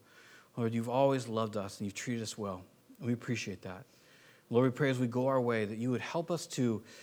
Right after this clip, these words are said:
identify places in our own hearts where we're not willing to yield to you. And we pray, Lord, that by your goodness, you would bring us to repentance.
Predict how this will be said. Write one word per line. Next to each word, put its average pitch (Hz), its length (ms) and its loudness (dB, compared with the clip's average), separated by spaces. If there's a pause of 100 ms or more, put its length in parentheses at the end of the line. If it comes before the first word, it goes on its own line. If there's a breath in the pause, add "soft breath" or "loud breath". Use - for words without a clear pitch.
(220 loud breath)
identify 139 520 2
places 123 540 -2
in 120 120 -6
our 110 120 -4
own 143 180 0
hearts 120 600 -4
where 117 140 -2
we're 123 200 0
not 139 420 4 (200)
willing 120 400 0
to 113 120 -10
yield 104 240 -4
to - 120 -14
you. 95 200 -6 (600 soft breath)
And 110 80 -2
we 104 60 2
pray, 127 200 0
Lord, 123 220 4
that 113 200 -2
by 120 140 4
your 120 140 2
goodness, 113 600 2
you 117 80 -2
would 104 100 -2
bring 123 200 2
us 113 120 -4
to - 100 -10
repentance. 104 720 -12